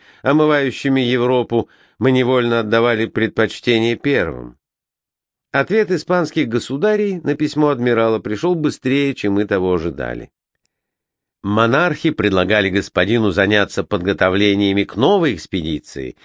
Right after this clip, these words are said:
и явиться ко двору с отчётом обо всём происшедшем. Цвет испанского рыцарства был послан в Палос, чтобы сопровождать адмирала в пути. Итак, наступил час прощания.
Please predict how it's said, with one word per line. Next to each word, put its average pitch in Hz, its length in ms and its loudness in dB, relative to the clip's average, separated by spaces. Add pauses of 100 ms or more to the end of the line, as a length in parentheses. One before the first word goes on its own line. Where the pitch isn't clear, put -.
(200)
и 131 80 -2
явиться 135 520 0
ко 101 140 0
двору 90 360 0
с - 100 -8
отчётом 156 580 -2
обо 82 180 -2
всём 107 400 -2
происшедшем. - 800 -10 (1000)
Цвет 156 380 0
испанского 143 680 0
рыцарства 110 720 0
был 92 220 0
послан 82 500 -4
в - 160 -14
Палос, 156 340 2
чтобы 104 440 -2 (180)
сопровождать 98 960 0
адмирала 78 680 0 (180)
в - 120 -20
пути. 55 500 -18 (1800)
Итак, 208 360 0
наступил 180 520 0
час - 560 -2
прощания. 101 800 -2